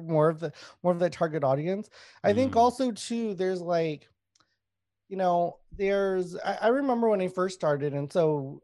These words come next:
Speaker 1: like, you know, I, I don't wanna throw shade at, like, you know, the club scene. I think there's a lot of great comedy clubs across Canada, and they, they're doing really great things. And I, I started the first ten years of my career, I, I, I did the whole club circuit. But I think,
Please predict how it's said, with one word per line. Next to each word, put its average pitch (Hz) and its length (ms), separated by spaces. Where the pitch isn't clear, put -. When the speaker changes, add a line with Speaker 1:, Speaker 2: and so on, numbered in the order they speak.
Speaker 1:
like, 143 400
you 180 80
know, 175 60
I, 233 380
I - 20
don't 247 120
wanna 254 200
throw 202 200
shade 151 360
at, 143 140
like, 147 200
you 151 60
know, 147 100
the 131 100
club 131 320
scene. 139 340
I 135 100
think 135 420
there's 151 260
a 151 60
lot 143 180
of 139 80
great 143 420
comedy 135 340
clubs 123 320
across 123 320
Canada, 120 480
and 156 120
they, 160 120
they're 151 160
doing 151 240
really 139 220
great 135 300
things. 139 500
And 151 220
I, 175 140
I 180 60
started 202 420
the 202 60
first 226 260
ten 214 180
years 202 200
of 196 60
my 190 120
career, 185 320
I, 143 120
I, 135 40
I 135 40
did 131 220
the 127 140
whole 123 220
club 117 280
circuit. 117 420
But 160 480
I 160 120
think, 175 760